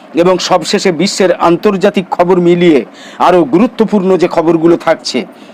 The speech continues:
সেগুলো হলো পশ্চিমবঙ্গের তিন কেন্দ্রের মধ্যে অশান্তিতে কোচবিহারের সঙ্গে টক্কর জলপাইগুড়ির, তুলনায় শান্ত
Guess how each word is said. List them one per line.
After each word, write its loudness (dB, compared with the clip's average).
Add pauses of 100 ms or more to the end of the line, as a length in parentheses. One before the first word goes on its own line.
সেগুলো 0
হলো 2 (400)
পশ্চিমবঙ্গের 2 (100)
তিন 4
কেন্দ্রের 0
মধ্যে 0 (520)
অশান্তিতে 0 (140)
কোচবিহারের 2
সঙ্গে 2 (100)
টক্কর 0 (480)
জলপাইগুড়ির, 2 (420)
তুলনায় 2
শান্ত 0